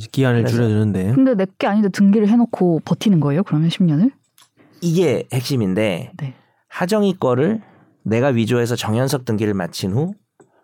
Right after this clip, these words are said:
Speaker 2: 선재에게 팔았어요. 그랬을 때 서-, 정현석이 나쁜 놈인 건 논란이 없고
Speaker 3: 네.
Speaker 2: 하정이는 자기 집이 이렇게 되니까 열받고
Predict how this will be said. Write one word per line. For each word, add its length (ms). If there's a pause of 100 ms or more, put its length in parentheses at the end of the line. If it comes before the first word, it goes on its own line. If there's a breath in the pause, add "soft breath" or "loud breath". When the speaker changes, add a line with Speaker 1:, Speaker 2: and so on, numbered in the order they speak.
(180 soft breath)
Speaker 2:
선재에게 580
팔았어요. 520 (720 soft breath)
그랬을 240
때 80
서-, 140
정현석이 480
나쁜 280
놈인 240
건 160
논란이 320
없고 460 (220 loud breath)
Speaker 3:
네. 80 (600 loud breath)
Speaker 2:
하정이는 720
자기 280
집이 200
이렇게 240
되니까 320
열받고 760